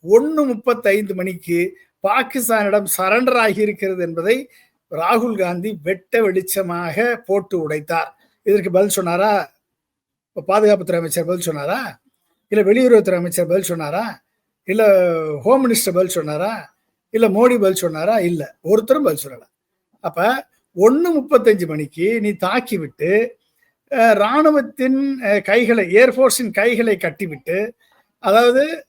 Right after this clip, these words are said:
ராகுல் காந்தி தெளிவா சொல்றாரு. ஒரு செமினார்ல, அ, இந்தியாவினுடைய ஆர்ம்டு ஃபோர்ஸஸ்னுடைய, ஏர் ஃபோர்ஸினுடைய டிஃபென்ஸ் அட்டாச்சி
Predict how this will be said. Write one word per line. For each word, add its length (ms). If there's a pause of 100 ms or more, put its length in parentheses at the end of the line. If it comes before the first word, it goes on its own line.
(160)
ராகுல் 460
காந்தி 360
தெளிவா 300
சொல்றாரு. 320 (440)
ஒரு 440
செமினார்ல, 800 (640)
அ, 260
இந்தியாவினுடைய 960
ஆர்ம்டு 340
ஃபோர்ஸஸ்னுடைய, 960
ஏர் 120
ஃபோர்ஸினுடைய 640
டிஃபென்ஸ் 320
அட்டாச்சி 580